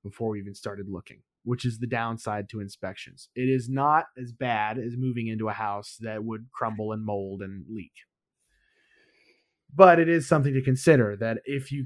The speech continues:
keep finding houses that aren't gonna work after you inspect them over and over and over again, you know, you're gonna, you're gonna lose some money. I think our inspections were four hundred dollars a piece. So we were shelling out significant amounts just to even see if the house was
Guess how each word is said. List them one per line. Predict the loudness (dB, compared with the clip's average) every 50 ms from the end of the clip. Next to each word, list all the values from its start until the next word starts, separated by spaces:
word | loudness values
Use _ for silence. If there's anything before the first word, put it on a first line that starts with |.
| -6 -2
keep | -2 0 0 -2 -2
finding | -2 0 0 0 0 -2 -4 -4
houses | -4 -6 -4 -4 -6 -6 -10 -12 -10
that | -10 -10
aren't | -10 -10 -12 -14
gonna | -16 -14 -8
work | -2 2 2 4 2 2 -2 -8 -20 -20 -20 _ _ _ _ _ _ _ _ -16
after | -12 -12 -12 -10 -10
you | -10 -8 -8
inspect | -10 -12 -8 -6 -6 -6 -4 -6
them | -6 -4
over | -4 -4 -6 -6 -10
and | -12 -12
over | -12 -14
and | -14 -14
over | -14 -12 -14 -14
again, | -14 -14 -14 -14 -14 -16 -18 -20 _ _ _ _ _ _ _ _ _
you | -20 -20 -18
know, | -18 -18 -20 -20 _ _ _ _ _ _ _ _ _
you're | -16 -12 -10 -10 -10
gonna, | -8 -10 -10 -10 -12 -10 -10
you're | -10 -8
gonna | -8 -8 -10 -10
lose | -8 -8 -8 -8 -8 -10 -12 -20 _ _
some | _ -18 -16 -14
money. | -12 -12 -12 -12 -12
I | -12
think | -8 -8 -10 -8 -4
our | -4 -2 -2
inspections | -4 -6 -6 -8 -10 -8 -8 -12 -14 -12
were | -12 -14
four | -10 -8 -8 -8 -8
hundred | -8 -12 -12 -10
dollars | -8 -8 -8 -8 -12 -14
a | -18
piece. | _ -20 -20 -20 -18 -18 -20 -20 _ _ _ _ _ _
So | _ -20 -12 -8 -6 -4 -4 -6 -8 -12 -16 _ _ _ _ _ _ _ _ _ _ _ _ _ _ _ _ _ _ _ _ _ _ -10
we | -6 -4 -2 -2 -2 -4 -6 -6
were | -6 -6 -4 -4 -6 -6 -6 -6
shelling | -6 -4 -4 -2 -2 -2 -4 -4 -6 -6
out | -6 -6 -8 -8
significant | -10 -12 -10 -10 -10 -10 -8 -10 -8
amounts | -8 -8 -8 -10 -10 -12 -14 -18 -20 -20 -18
just | -12 -8 -8 -8 -8 -8 -12 -14
to | -12
even | -12 -12 -12 -12 -14 -16 -18 -20 -20 -20 _
see | -20 -20 -14 -12 -10
if | -10 -10 -12
the | -12 -12
house | -10 -10 -10 -10 -12 -16
was | -20 -20